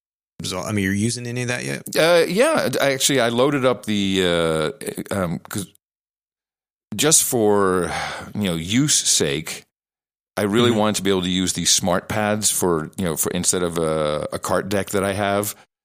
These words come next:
Speaker 2: uh, 'cause then you're dealing with yet another screen and with, you know, and it, it was, that's, and I was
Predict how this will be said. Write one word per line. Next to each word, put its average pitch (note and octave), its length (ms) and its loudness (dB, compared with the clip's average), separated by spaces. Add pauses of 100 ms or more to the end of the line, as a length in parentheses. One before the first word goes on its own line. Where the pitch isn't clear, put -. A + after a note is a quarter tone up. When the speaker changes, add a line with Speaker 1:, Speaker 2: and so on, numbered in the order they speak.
(140)
Speaker 2:
uh, D#2+ 160 -2
'cause G#2 160 -4
then G#2 140 2
you're G2+ 80 2
dealing F#2 340 0
with E2 140 -4
yet F#2+ 180 2
another G2+ 300 2
screen F2 840 0
and E2+ 160 -4
with, D#2 240 -4
you F#2+ 80 0
know, D#2+ 160 -2
and G#2+ 160 0
it, A#2+ 140 0
it A#2+ 60 2
was, A#2 260 -2
that's, A#2 280 -2
and A2 160 -2
I G#2 60 2
was G#2+ 140 2